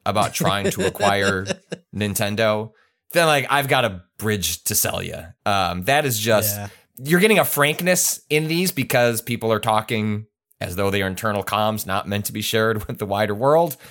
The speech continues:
Speaker 1: But everyone has done an M and A, uh, analysis of Nintendo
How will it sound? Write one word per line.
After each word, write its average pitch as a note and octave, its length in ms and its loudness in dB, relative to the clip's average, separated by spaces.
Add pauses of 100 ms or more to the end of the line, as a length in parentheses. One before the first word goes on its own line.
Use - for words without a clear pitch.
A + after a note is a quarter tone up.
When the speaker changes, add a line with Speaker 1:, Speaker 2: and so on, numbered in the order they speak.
(280)
Speaker 1:
But B2 340 2 (420)
everyone C#3 500 4
has A#2+ 180 0
done A#2 200 2
an A2+ 100 -2
M A2 180 0
and G#2+ 80 0
A, G2 400 0 (420)
uh, F#2 340 0
analysis F#2+ 680 0
of G2+ 180 0
Nintendo F2+ 760 -4